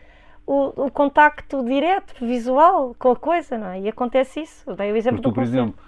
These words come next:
Speaker 2: exemplo, no Instagram, as pessoas dizem, as pessoas, as pessoas no Instagram publicam fotografias, não é?
Speaker 1: Sim.
Speaker 2: E no início, acho que isso já morreu, mas no início ainda, as pessoas ainda, "Isto é uma boa fotografia, uma má fotografia."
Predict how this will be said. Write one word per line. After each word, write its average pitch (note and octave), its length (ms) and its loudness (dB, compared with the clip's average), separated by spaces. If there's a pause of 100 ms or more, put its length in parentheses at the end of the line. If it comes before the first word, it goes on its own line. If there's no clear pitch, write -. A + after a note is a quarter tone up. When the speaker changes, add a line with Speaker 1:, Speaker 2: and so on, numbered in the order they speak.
Speaker 2:
exemplo, - 120 -12
no A#2+ 60 0
Instagram, G#2+ 560 -4
as F2+ 80 -12
pessoas A#2+ 260 -6
dizem, F2+ 460 -8
as G2 140 -16
pessoas, B2+ 600 -6 (1080)
as G#2+ 120 -12
pessoas B2 240 -4
no C3 60 0
Instagram B2+ 400 -2
publicam B2+ 400 -4
fotografias, F#2 840 -10
não E2+ 80 -12
é? F2+ 60 -12 (400)
Speaker 1:
Sim. - 120 -20 (140)
Speaker 2:
E C3 140 -2
no D3+ 140 2
início, A#2 400 0
acho G#2 120 -6
que - 80 -14
isso - 180 -14
já A#2+ 140 -2
morreu, G#2+ 360 -4
mas G2 160 -6
no B2 80 -4
início C#3 360 -6
ainda, D3 440 -4 (280)
as - 120 -20
pessoas D3 140 -8
ainda, D3 260 -4
"Isto A#2+ 140 -8
é A2 40 -4
uma A2+ 120 -2
boa A2 120 -4
fotografia, - 380 -12
uma A2+ 100 -8
má G#2 40 -10
fotografia." G#2 500 -14